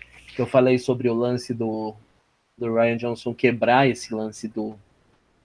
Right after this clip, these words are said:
dos personagens, né? É, é, ele faz a mesma coisa aí com o Poe. Então, assim, você vê o, o Poe Dameron, é o piloto fantástico,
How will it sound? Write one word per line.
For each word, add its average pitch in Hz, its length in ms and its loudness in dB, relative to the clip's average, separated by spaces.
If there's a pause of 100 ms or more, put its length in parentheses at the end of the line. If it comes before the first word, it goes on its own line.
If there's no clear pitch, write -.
(160)
dos 123 180 -2
personagens, 120 840 2
né? 123 280 0 (480)
É, - 220 -4
é, 156 240 -4
ele 160 260 8
faz 175 280 6
a 175 60 8
mesma 170 300 4
coisa 175 360 6
aí 156 140 6
com 185 180 0
o 175 60 -2
Poe. 156 380 4 (760)
Então, 180 180 6
assim, 165 300 4
você 135 320 2
vê 147 360 6
o, 156 200 4
o 143 160 6
Poe 151 160 4
Dameron, 147 520 2 (280)
é 107 80 -6
o 107 60 -6
piloto 131 380 4
fantástico, 139 960 0